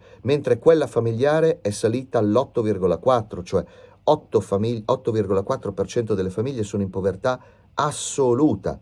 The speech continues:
rispetto al sei di nove anni prima. In totale cinque virgola sette milioni di individui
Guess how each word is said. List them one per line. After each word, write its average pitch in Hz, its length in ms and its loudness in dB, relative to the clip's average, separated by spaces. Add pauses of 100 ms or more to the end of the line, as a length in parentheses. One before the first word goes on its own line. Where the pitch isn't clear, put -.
(120)
rispetto 104 480 0
al 92 100 4
sei 127 460 2 (240)
di 104 140 -2
nove 101 240 4
anni 90 200 2
prima. 73 320 -8 (300)
In 131 220 -2
totale 147 680 2
cinque 135 520 -2
virgola 101 340 0
sette 117 400 -2
milioni 104 340 0
di 101 80 -2
individui 113 560 -2